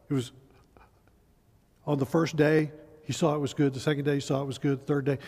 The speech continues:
he marked it in days. And after six days, he rested on the seventh day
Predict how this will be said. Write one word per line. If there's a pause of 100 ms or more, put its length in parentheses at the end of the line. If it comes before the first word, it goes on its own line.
(180)
he
marked
it
in
days.
And
after
six
days, (260)
he
rested
on
the
seventh
day